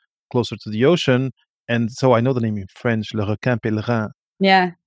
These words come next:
Speaker 2: the
Speaker 1: But
Speaker 2: basking
Speaker 1: what
Speaker 2: shark.
Speaker 1: Ah, there you go. I didn't know
Speaker 2: Yeah.
Speaker 1: the name in English.
Speaker 2: Yeah,
Speaker 1: That
Speaker 2: it's a
Speaker 1: one I
Speaker 2: big,
Speaker 1: know.
Speaker 2: it, it has a really big mouth, and it, it swallows, uh, plankton, so, like, it eats really microscopic thing, but it's big as a, a school bus.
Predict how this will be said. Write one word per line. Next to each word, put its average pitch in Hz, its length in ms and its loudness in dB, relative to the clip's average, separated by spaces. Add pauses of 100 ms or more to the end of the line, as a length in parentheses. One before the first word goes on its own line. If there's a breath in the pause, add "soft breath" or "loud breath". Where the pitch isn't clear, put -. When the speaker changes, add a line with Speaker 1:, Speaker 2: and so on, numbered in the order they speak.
Speaker 2:
the 196 80 0
Speaker 1:
But 190 100 4
Speaker 2:
basking 156 240 0
Speaker 1:
what 185 120 0
Speaker 2:
shark. 175 280 -4 (360)
Speaker 1:
Ah, 185 200 4
there 170 160 4
you 135 60 2
go. 107 220 -6
I 117 80 -4
didn't 110 220 -6
know 98 80 -2
Speaker 2:
Yeah. - 80 0
Speaker 1:
the - 60 -12
name 98 160 -16
in 95 80 -14
English. - 380 -20 (180)
Speaker 2:
Yeah, 202 260 4
Speaker 1:
That 165 100 4
Speaker 2:
it's 170 120 -2
a 165 60 6
Speaker 1:
one 135 160 2
I 120 60 2
Speaker 2:
big, 113 80 -4
Speaker 1:
know. 107 200 -10 (220)
Speaker 2:
it, 196 120 -2
it 202 320 2
has 202 180 4
a 196 80 2
really 190 260 0
big 170 220 0
mouth, 180 340 0
and 180 160 -2
it, 170 160 -2
it 170 220 -2
swallows, 175 480 0
uh, 165 140 -2
plankton, 185 560 0
so, 190 160 -6
like, 170 200 -6
it 175 80 -4
eats 180 280 -6
really 185 220 -2
microscopic 196 680 -2
thing, 254 180 4
but 190 120 0
it's 160 120 0
big 196 180 2
as 180 160 2
a, 170 340 0
a 165 260 0
school 208 320 0
bus. 262 320 0